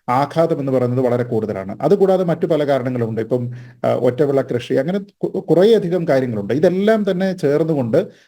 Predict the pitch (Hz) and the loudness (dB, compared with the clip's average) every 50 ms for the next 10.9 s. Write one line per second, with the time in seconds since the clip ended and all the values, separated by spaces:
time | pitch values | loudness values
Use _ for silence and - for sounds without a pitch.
0 | _ - 147 151 165 165 165 160 165 165 143 139 147 151 160 151 147 151 139 - | _ -2 2 4 4 4 4 2 0 0 0 0 0 0 0 2 2 2 0 0
1 | 143 127 135 123 139 170 202 - - 139 127 127 165 170 165 147 131 127 123 139 | -2 -2 -2 -2 -2 -2 -2 -2 -2 -2 0 0 2 2 2 2 0 0 0 0
2 | 185 202 - _ _ _ _ _ - 131 127 127 123 139 135 143 165 175 170 - | -2 -2 -4 _ _ _ _ _ 0 2 2 2 0 0 0 2 2 0 0 -2
3 | 190 170 196 - 160 143 143 143 139 143 139 143 139 135 131 127 127 127 123 - | -2 -2 -2 -2 0 -2 -2 0 -2 -2 -2 0 0 0 0 0 -2 -2 -2 -2
4 | 127 127 127 123 123 127 117 127 113 143 151 139 127 117 - - - - 160 151 | -2 -2 -2 -2 -2 -4 -4 -2 -2 -2 -2 -2 -2 -4 -4 -4 -4 -4 -2 -2
5 | 156 131 127 120 143 135 123 120 120 127 131 131 123 135 - 151 135 120 131 131 | -2 -2 0 0 -2 -2 -2 -2 -2 -2 -4 -4 -4 -4 -4 -2 -2 -2 -2 -2
6 | 156 - 131 123 123 151 147 151 143 127 123 117 123 147 165 - _ _ _ _ | -4 -4 -6 -4 -2 -2 -2 -2 -2 -4 -2 0 0 0 -2 -4 _ _ _ _
7 | - 175 165 170 170 151 139 135 131 139 123 104 95 95 - - _ _ _ _ | 0 2 2 4 4 2 0 0 0 -2 -2 -2 -4 -6 -12 -16 _ _ _ _
8 | _ _ _ _ _ _ _ _ _ - 147 123 165 156 175 180 180 175 147 147 | _ _ _ _ _ _ _ _ _ -6 0 2 2 4 4 4 2 2 2 2
9 | 170 202 185 175 143 143 160 202 208 202 190 170 170 165 165 180 165 160 143 151 | 0 0 0 0 2 2 4 2 2 2 0 0 0 0 -2 -2 -2 -2 -2 -2
10 | 151 160 151 - 151 135 156 147 156 147 147 143 147 151 151 139 135 147 | -2 -2 -2 0 0 0 2 2 2 0 0 0 0 0 0 0 -2 -2